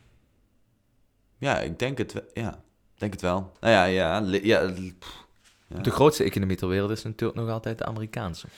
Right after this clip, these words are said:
Speaker 1: Ja, maar volgens mij is s-, spant het er wel om, hoor.
Speaker 2: En de Chinese gro-, dus de groei in de Chinese economie, die neemt af. Dus
Speaker 1: Ja.
Speaker 2: ze groeien wel nog, maar
Speaker 1: Ja.
Speaker 2: de groei neemt af.
Speaker 1: Ja. Nou,
Speaker 2: Dus
Speaker 1: maar
Speaker 2: het,
Speaker 1: ik
Speaker 2: het
Speaker 1: denk
Speaker 2: spant er
Speaker 1: wel
Speaker 2: inderdaad om, zoals je, wat jij zegt.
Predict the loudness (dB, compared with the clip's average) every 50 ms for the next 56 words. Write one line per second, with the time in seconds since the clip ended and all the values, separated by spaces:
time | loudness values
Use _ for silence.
0 | -20 -20 -20 -12 -4 0 2 2 2 2 0 -2 -2 -2 0 -2 -2 0 0 -2
1 | -4 -6 -8 -12 _ _ -20 -20 -20 -18 _ -14 -14 -8 -4 -4 -2 -2 -2 -4
2 | -4 -2 0 0 0 2 2 2 0 0 -2 -6 -8 -12 -18 -20 _ _ _ -4
3 | -2 -2 0 0 2 2 2 2 0 -4 -6 -4 -4 -4 -2 -2 -2 0 -2 -2
4 | -2 0 0 -2 -2 -4 -8 _ _ -12 -10 -8 -8 -6 -8 -8 -8 -8 -6 -2
5 | -2 -2 -2 -2 0 -2 -2 -2 -4 -4 0 2 4 4 2 2 -2 -4 -6 -6
6 | -6 -4 -4 -2 -2 -2 -2 -4 -6 -6 -6 -6 -4 -4 -4 -4 -4 -4 -6 -8
7 | -10 -12 -10 -8 -6 -4 -2 -2 -2 -4 -6 -8 -12 -4 _ 2 2 2 0 -4
8 | -16 _ -2 2 6 6 6 6 6 6 6 6 6 6 4 4 2 0 -4 -4
9 | 0 2 2 4 2 2 2 0 0 2 2 0 -2 -4 -2 -2 0 0 -2 -2
10 | -8 -12 _ 0 2 2 2 2 -2 -8 -20 _ -18 -6 2 6 8 10 10 10
11 | 10 8 8 8 6 8 8 8 8 8 8 6 4 4 6 6 6 6 4 2
12 | -2 -2 -6 -12 _ _ _ _ _ -14 -10 -8 -8 -8 -8 -8 -8 -8 -6 -6
13 | -6 -6 -8 -8 -10 -12 -16